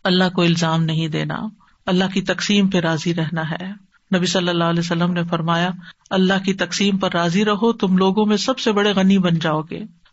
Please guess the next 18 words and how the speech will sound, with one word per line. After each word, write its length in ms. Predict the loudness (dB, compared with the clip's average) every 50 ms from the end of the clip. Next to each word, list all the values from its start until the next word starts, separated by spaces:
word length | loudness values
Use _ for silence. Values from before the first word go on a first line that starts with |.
| _ -4
हर 140 | -2 -2 0
हाल 300 | 0 2 2 2 2 2
में 120 | 2 2
अल्लाह 320 | 2 2 0 0 0 0 0
का 120 | 0 -2
शुक्र 300 | -2 -2 -2 -2 -2 -2
अदा 200 | 0 0 0 -2 -2
करना 240 | -4 -4 -2 -2
है, 60 | -2 0
खुशी 260 | 0 0 0 0 0
मिले 220 | 0 0 0 0 0
तो 120 | 0 -2
अल्हम्दुलिल्लाह, 680 | -2 -2 -2 -2 -2 0 0 0 2 2 2 2 0 0 -2 -4 -12 -18 -10 -8
तकलीफ 420 | -6 -4 -2 0 0 0 0 0 0
आए 180 | 0 0 -2
तो 120 | 0 0 -2
अल्हम्दुलिल्लाह 840 | 0 0 0 -2 -2 0 0 0 2 2 2 2 2 0 0 0 -2
ही 240 | -2 0 0 0